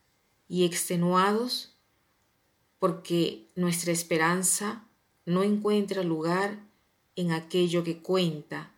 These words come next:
en aquello que es efímero, por lo tanto estamos apagados. El espíritu de iniciativa nos trae un aire de vida, nos hace ver que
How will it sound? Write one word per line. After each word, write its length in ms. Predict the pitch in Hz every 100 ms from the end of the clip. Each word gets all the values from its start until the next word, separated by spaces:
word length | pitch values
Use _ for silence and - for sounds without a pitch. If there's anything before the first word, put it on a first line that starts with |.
| _ _ -
en 160 | 175
aquello 480 | 170 165 180 170 175
que 80 | 175
es 140 | 170
efímero, 680 | 165 160 - 196 170 151 147
por 140 | 160
lo 140 | 156 151
tanto 360 | 156 160 170
estamos 480 | 175 170 156 170 170 - _ -
apagados. 920 | - 139 135 170 156 143 - - - _ _ _ _ _ _ _ _ _ _ _ _ _ _
El 180 | - 196
espíritu 580 | 190 - - 254 262 269
de 120 | 240
iniciativa 920 | 202 185 170 165 - 170 160 170 220 - _ _ _ _ _ _ _ _ _
nos 340 | 180 196 185 -
trae 480 | 208 226 220 220 -
un 180 | 214 208
aire 320 | 220 220 214
de 100 | 190
vida, 480 | 170 165 147 151 - - - - - -
nos 320 | 185 185 175 -
hace 380 | 196 202 -
ver 440 | 208 196 202 285 - _ _ _ _ _ _ - _ _
que 800 | - 196 190 180 180 175 165 -